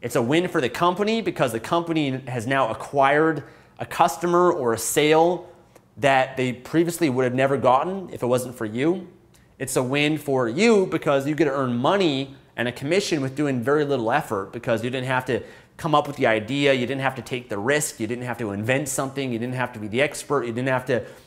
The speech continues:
spend all the time and the money to create all the marketing, the website, all that sort of stuff.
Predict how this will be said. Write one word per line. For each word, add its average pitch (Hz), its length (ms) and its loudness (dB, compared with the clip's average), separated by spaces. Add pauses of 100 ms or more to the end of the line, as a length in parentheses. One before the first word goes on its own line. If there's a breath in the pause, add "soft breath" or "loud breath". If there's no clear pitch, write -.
(100)
spend 139 220 -6
all 139 120 0
the 135 60 -4
time 135 320 -2
and 123 60 -2
the 120 40 -2
money 127 280 0
to 117 80 0
create 139 440 0 (320 loud breath)
all 127 120 4
the 123 80 2
marketing, 127 520 2
the 107 80 -2
website, 120 640 0
all 117 140 0
that 117 120 -2
sort 117 220 -6
of 104 40 -6
stuff. 151 540 2